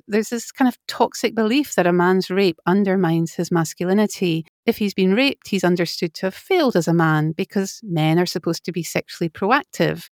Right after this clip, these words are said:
It's women who are meant to be sexually passive. It's women we expect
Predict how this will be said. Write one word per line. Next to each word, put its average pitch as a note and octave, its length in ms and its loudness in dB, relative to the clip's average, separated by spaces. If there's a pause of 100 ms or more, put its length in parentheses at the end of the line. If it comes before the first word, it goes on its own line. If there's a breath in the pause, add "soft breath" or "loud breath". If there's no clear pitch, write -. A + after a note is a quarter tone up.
(140)
It's - 160 0
women F#3+ 360 2
who E3 100 0
are F3 60 6
meant E3 240 2
to - 80 -10
be D#3 100 -4
sexually - 460 -4
passive. D3+ 600 -2
It's - 220 -2
women G3 460 4
we F3 80 4
expect - 580 -4